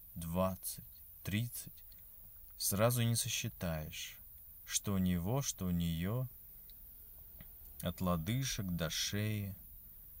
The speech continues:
Пижама и ночная рубашка продырявлены. Люси провела по лицу отяжелевшей рукой. Всего три дня, как она вышла на эту зловещую тропу,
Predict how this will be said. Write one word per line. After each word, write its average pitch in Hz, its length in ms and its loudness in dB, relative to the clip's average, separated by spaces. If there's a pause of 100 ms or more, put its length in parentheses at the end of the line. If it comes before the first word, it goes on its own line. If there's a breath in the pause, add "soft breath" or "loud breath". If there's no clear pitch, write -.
(380)
Пижама 135 500 8
и - 20 8
ночная 113 560 6
рубашка 95 500 2
продырявлены. 82 1040 0 (1200)
Люси 98 280 8
провела 139 360 8
по 113 120 2
лицу 107 340 6
отяжелевшей 95 680 2
рукой. 82 500 -2 (1160 loud breath)
Всего 113 400 8
три 170 400 10
дня, 104 680 6 (300 loud breath)
как 98 220 4
она 95 160 8
вышла 101 340 2
на 90 180 6
эту 87 160 2
зловещую 85 720 2
тропу, 170 680 0